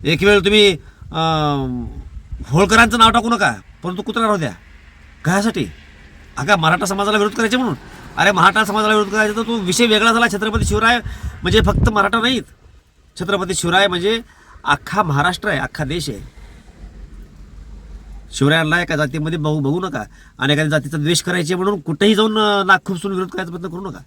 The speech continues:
चुकीच्या गोष्टी होत आहेत आणि त्या व्हायला नाही पाहिजेत. आपण जे हे विश्लेषण पाहिलं, आपणाला काय वाटतं, एक शून्य महाराष्ट्राचे नागरिक म्हणून हे योग्य आहे का?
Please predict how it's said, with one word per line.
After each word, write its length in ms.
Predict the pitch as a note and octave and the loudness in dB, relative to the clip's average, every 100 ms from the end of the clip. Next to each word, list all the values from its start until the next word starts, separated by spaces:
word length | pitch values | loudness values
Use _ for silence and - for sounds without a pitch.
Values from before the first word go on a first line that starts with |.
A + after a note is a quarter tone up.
| _ - - - - | _ -20 -12 -2 -2
चुकीच्या 280 | C3+ F3+ | 0 0
गोष्टी 360 | G3 E3 F#3 F#3+ - _ - - - | 0 0 -2 -4 -8 _ -20 -20 -8
होत 160 | - D3+ | 0 2
आहेत 140 | F#3 D3+ - - | 2 0 -4 -12
आणि 100 | A2+ | -8
त्या 100 | A#2+ | -6
व्हायला 180 | A#2 A#2 | -4 -4
नाही 120 | G#2+ | -6
पाहिजेत. 220 | F#2 F2 F2+ _ - - - - - - - - - - - - - | -12 -18 -20 _ -20 -20 -20 -20 -20 -20 -20 -20 -20 -20 -20 -20 -10
आपण 220 | A2+ E3+ | -2 0
जे 140 | F#3+ A#3+ D3+ | 0 0 0
हे 140 | E3+ | 0
विश्लेषण 340 | C#3+ D3 C3+ | 0 -2 -4
पाहिलं, 300 | C#3 C3 A2 F#2+ - - - | -4 -2 -4 -6 -14 -20 -10
आपणाला 320 | C#3+ C#3+ F#3 E3 | -6 -2 0 0
काय 120 | C3 | 0
वाटतं, 260 | A#2 - | -4 -4
एक 120 | A#2+ - - - - - | -8 -8 -20 -20 -20 -6
शून्य 320 | D3 D3 D#3+ | -2 0 -2
महाराष्ट्राचे 440 | D3+ A#2+ A#2 - A2+ | -2 -4 -4 -8 -8
नागरिक 300 | G#2+ A2 G2+ | -6 -6 -6
म्हणून 180 | G2+ - | -2 -2
हे 340 | - - A#2 | -4 -10 -2
योग्य 260 | A#2+ A2+ B2 | -2 0 -4
आहे 140 | G2+ | -6
का? 120 | - | -8